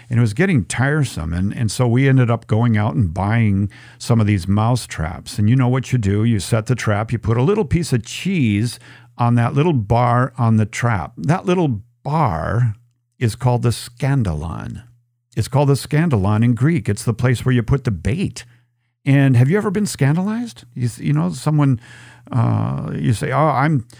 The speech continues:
I take exception to that. Uh, I'm scandalized by that. Um, I'm offended. I'm offended by that." Everybody has a right to be offended, right? "I am offended by that." Well, that word offended is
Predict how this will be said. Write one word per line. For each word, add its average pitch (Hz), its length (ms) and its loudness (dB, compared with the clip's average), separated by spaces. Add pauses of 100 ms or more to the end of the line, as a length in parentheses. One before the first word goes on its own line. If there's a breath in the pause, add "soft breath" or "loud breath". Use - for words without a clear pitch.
(180 loud breath)
I 131 140 2
take 151 260 -2
exception 127 680 -2
to 104 140 -2
that. 90 480 -6
Uh, 85 300 -4 (280 soft breath)
I'm 147 180 2
scandalized 101 1040 0
by 87 180 -2
that. 82 340 -4 (200)
Um, 90 520 -6
I'm 160 140 2
offended. 160 840 0 (140)
I'm 160 140 2
offended 151 800 0
by 90 180 -2
that." 87 220 -4
Everybody 147 380 2
has 123 160 2
a 98 60 0
right 95 460 -2
to - 100 -12
be 98 140 0
offended, 82 480 -6
right? 87 300 -4
"I 220 100 -4
am 151 180 -4
offended 135 800 0
by 85 200 -2
that." 80 200 -6
Well, 135 260 2 (420 loud breath)
that 175 200 0
word 170 220 2
offended 123 720 0 (580 soft breath)
is 147 460 2